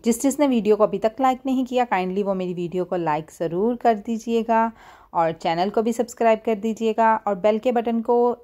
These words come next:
इसलिए प्रेस कर दीजिएगा ताकि आपको मेरी मज़ीद आने वाली वीडियोज़ बर वक्त मिल सकें। मैं आप लोगों के लिए इससे भी ज़्यादा अच्छी ऑफ़र्स लेके आऊँगी जो कि कुछ दिनों में आपको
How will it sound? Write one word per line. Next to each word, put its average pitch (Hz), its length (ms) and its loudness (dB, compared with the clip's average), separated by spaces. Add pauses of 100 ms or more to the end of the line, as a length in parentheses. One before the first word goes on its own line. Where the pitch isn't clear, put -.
इसलिए 240 380 -2
प्रेस 247 300 0
कर 220 140 -4
दीजिएगा 214 420 2
ताकि 190 380 -2
आपको 165 340 -2
मेरी 180 220 -6
मज़ीद 180 520 -6 (340)
आने 175 240 -2
वाली 170 200 0
वीडियोज़ 180 600 -2 (440)
बर 185 160 2
वक्त 175 260 -2
मिल 180 160 -4
सकें। 240 360 -2
मैं 214 120 0
आप 180 260 0
लोगों 175 160 0
के 190 120 -6
लिए 190 200 -4
इससे 208 240 -4
भी 247 120 -2
ज़्यादा 220 280 2
अच्छी 220 420 -4
ऑफ़र्स 233 440 0
लेके 180 360 -4
आऊँगी 220 640 0
जो 196 160 -4
कि 180 160 -14
कुछ - 320 -10
दिनों 208 240 0
में 202 160 0
आपको 190 640 0